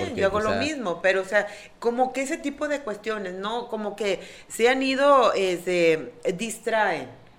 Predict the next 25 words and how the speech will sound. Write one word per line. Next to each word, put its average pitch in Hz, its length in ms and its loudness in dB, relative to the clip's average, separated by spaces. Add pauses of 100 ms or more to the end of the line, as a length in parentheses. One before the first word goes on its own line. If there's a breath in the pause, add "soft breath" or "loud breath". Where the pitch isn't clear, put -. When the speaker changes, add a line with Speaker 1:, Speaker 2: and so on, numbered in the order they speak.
(100)
Speaker 2:
al 175 220 -6
quehacer 190 460 -4
del, 196 280 -4
del 160 240 -6
servidor 175 460 -6
público 208 580 -6 (300 loud breath)
por 175 180 0
algo 185 320 0
que 202 140 -2
uno 180 140 -4
Speaker 1:
No, 202 60 -6
Speaker 2:
como 214 120 2
Speaker 1:
es 202 60 2
que 202 180 6
Speaker 2:
ciudadano 196 140 6 (100)
Speaker 1:
tampoco, 175 160 2
Speaker 2:
puede 160 220 0
hacerlo. 214 200 -6
Speaker 1:
no - 120 2
podemos 208 280 2
eximir 170 320 0
que 170 80 4
la 156 60 6
autoridad 110 440 2
tiene 101 420 -4